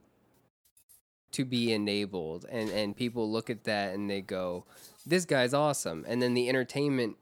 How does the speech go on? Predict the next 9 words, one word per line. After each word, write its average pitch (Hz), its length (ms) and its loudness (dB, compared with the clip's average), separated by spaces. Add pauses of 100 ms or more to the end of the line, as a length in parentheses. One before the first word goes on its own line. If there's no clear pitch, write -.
(140)
is 98 680 -2 (760)
also 120 280 -2
the 107 180 -2
education 101 880 -2 (480)
that 113 180 0
says, 101 640 -2 (560)
"This 170 180 2
guy's 107 300 2
awesome." 135 520 0